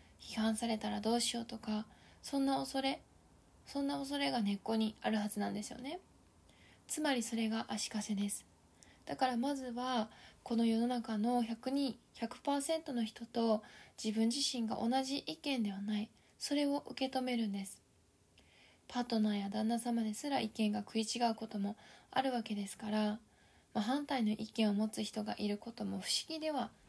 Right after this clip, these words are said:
ないんですよね。で、さらに言うと、その真逆の意見を目の当たりにした時に大事なことは、その逆の意見イコール自分が否定されてるとか、自分が正しくないんだとか、そう捉えていく必要は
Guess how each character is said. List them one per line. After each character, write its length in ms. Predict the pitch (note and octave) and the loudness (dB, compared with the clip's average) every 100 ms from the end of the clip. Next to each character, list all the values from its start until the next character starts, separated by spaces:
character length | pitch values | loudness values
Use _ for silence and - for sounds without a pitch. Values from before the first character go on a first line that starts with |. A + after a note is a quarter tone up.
| - | -6
な 100 | B3 | 0
い 80 | A#3+ | 2
ん 40 | |
で 60 | G#3 | 2
す 80 | - | -2
よ 100 | A#3 | -8
ね。 220 | C4+ F#4 _ _ _ _ _ - - - - - | -8 -8 _ _ _ _ _ -20 -20 -20 -20 -8
で、 80 | |
さ 140 | C4+ E4 | -2 0
ら 100 | D#4+ | 0
に 140 | C4 | 2
言 100 | A#3+ | 0
う 40 | A#3 | 0
と、 380 | - C4+ A#3+ A3+ - - | 2 4 4 2 -8 -20
そ 100 | - | 2
の 120 | A3+ | 4
真 160 | G#3 G#3+ | 4 4
逆 260 | A#3+ B3 B3 | 0 0 -2
の 100 | B3+ | -4
意 80 | |
見 300 | B3+ - A#3 | -6 -4 -2
を 60 | G#3 | 0
目 160 | F#3 G3 | 0 0
の 120 | G#3+ | 0
当 80 | G#3+ | -2
た 80 | |
り 120 | G#3+ G#3+ | -2 0
に 140 | G#3+ | 0
し 60 | - | -4
た 80 | |
時 240 | - C4 B3 | -8 -8 -2
に 140 | A#3 | 0
大 180 | G3 G#3 | 2 0
事 80 | G#3+ | 0
な 120 | A3 | -4
こ 120 | G#3+ | -6
と 160 | - C4 | -10 -4
は、 300 | D#4 D4+ B3 - - - - | 0 0 -4 -12 -20 -20 -10
そ 140 | - | 0
の 120 | C4+ | 2
逆 300 | A#3 A3+ - | 2 0 -2
の 100 | C#4+ | -2
意 80 | D#4 | -2
見 300 | D4+ A#3+ A3+ | -2 -4 -4
イ 80 | G#3+ | -6
コ 180 | - A#3+ | -4 -2
ー 60 | |
ル 340 | G#3 G#3+ G#3 G#3 - - - | 2 2 2 0 -10 -20 -10
自 240 | - G#3+ | -6 -2
分 120 | A#3+ C4+ | 0 0
が 60 | |
否 140 | C4 - | -2 0
定 180 | C4+ | 0
さ 140 | C4 C4 | 0 0
れ 120 | B3+ | -2
て 120 | C4 | -4
る 100 | C4 | -6
と 140 | C4 G#3+ | -6 -10
か、 440 | - G3+ G3+ G#3 - - - - | -4 -2 -2 -4 -10 -20 -8 -4
自 120 | G#3+ | 2
分 180 | A3 A3+ | 2 2
が 100 | A3 | 0
正 320 | A3 B3 C4 | 0 0 0
し 80 | - | -2
く 100 | G#3+ | 0
な 120 | G#3 | 2
い 80 | G3+ | 0
ん 20 | |
だ 120 | G3 | -2
と 100 | - | -8
か、 340 | - G#3+ G#3+ A3+ - - - | -2 0 0 -4 -16 -20 -8
そ 240 | - D4+ | -2 -2
う 20 | |
捉 140 | D4+ D4+ D4 | -2 -6 -4
え 120 | D4 | -6
て 320 | - G3+ G#3+ - _ - | -4 -4 -4 -10 _ -10
い 100 | G#3+ | -10
く 280 | - - G#3 | -8 -6 -4
必 300 | - - A3+ | -4 -6 -2
要 160 | A3 | -2
は 260 | B3+ D4+ A#3+ | -2 -2 -4